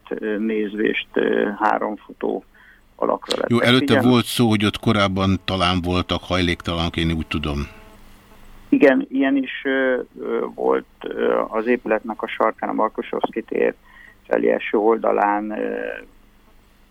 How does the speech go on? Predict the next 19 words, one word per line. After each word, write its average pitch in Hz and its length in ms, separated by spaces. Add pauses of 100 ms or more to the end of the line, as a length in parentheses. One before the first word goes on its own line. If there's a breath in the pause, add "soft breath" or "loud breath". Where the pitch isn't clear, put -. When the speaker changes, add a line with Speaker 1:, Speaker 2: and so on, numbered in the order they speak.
(120)
Speaker 1:
van 107 280
most - 240
is, - 140
hát, 107 100 (100)
ö, 104 200
látható 104 540
egy, 53 300
ö, 55 300
ráccsal 104 600 (540 soft breath)
bezárt, 104 460 (140)
ö, 55 240 (580)
ö, 107 520 (380)
bejárat, 110 580
kijárat, 107 500
vészkijárat, 107 760
valami 107 260
ilyesmi 110 300
funkcióval - 880 (440)
bírt, 131 340